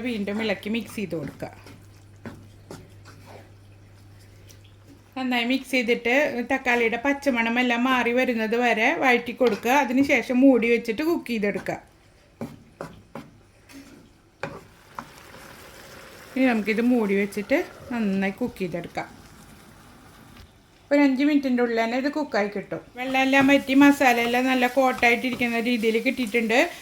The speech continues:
ഇപ്പം നിങ്ങൾ വേവിക്കുമ്പോൾ ചിക്കനിൽ വെള്ളം കുറവുണ്ടെങ്കിൽ വെള്ളം ഒഴിച്ച് കൊടുക്കണം. എനിക്കിതിൽ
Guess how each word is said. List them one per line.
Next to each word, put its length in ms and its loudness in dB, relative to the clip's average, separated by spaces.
ഇപ്പം 180 2
നിങ്ങൾ 200 6
വേവിക്കുമ്പോൾ 640 6
ചിക്കനിൽ 380 4
വെള്ളം 400 4
കുറവുണ്ടെങ്കിൽ 720 4
വെള്ളം 280 4
ഒഴിച്ച് 280 4
കൊടുക്കണം. 400 4
എനിക്കിതിൽ 480 4